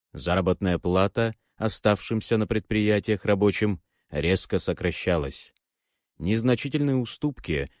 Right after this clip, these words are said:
вырванные ранее рабочими у капиталистов в упорных экономических стачках, были теперь обратно взяты капиталистами. Промышленный кризис, безработица не остановили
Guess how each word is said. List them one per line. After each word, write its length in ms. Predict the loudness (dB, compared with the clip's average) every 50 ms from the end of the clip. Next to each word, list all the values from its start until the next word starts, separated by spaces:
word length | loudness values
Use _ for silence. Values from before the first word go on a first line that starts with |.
| _
вырванные 640 | -4 0 4 4 6 6 6 4 4 4 2 2 2
ранее 400 | 4 4 4 4 4 2 0 0
рабочими 500 | 0 0 0 0 0 0 -2 -4 -4 -4
у 80 | -4 -2
капиталистов 880 | -4 -4 -4 -2 -2 0 0 2 0 0 0 2 0 0 0 0 -12 -20 _ _
в 140 | -4 0 0
упорных 500 | 2 4 6 6 6 8 6 2 2 2
экономических 680 | 0 -2 0 2 2 2 0 -2 -4 -4 -2 -2 -2
стачках, 680 | -2 -4 0 2 2 2 2 0 0 0 0 0 0 -12 _ _ _ _ _ -10
были 400 | -8 -4 -2 0 0 2 0 0
теперь 480 | -2 -2 -4 -2 2 4 4 4 4 2 0
обратно 680 | -2 -2 0 0 0 0 2 2 0 0 -2 -2 -2 -2
взяты 440 | -2 -4 -4 -2 -2 -2 0 -2 -2
капиталистами. 1000 | -2 -2 -4 -4 -2 -2 0 0 0 -2 -4 -4 -6 -6 -6 -6 -6 -8 -10 _ _ _ _ _ _ _ _ _ _ _ _ _ _ _ _ _ _ _ _ -4
Промышленный 760 | -2 -2 -2 -2 -2 -2 -2 -4 -4 0 0 2 4 2 2
кризис, 680 | 2 0 0 2 2 0 0 -4 -8 -8 -10 -16 -18 _ _ _ _ -14
безработица 1080 | -6 -2 0 0 0 2 2 0 2 4 4 2 2 2 -4 -10 -8 -8 -8 -8 -8 -12 _ _ _ -12
не 180 | -8 -4 -2 0
остановили 960 | 0 -2 -2 -4 -4 -2 0 0 0 0 0 0 0 0 0 -2 -4 -6 -10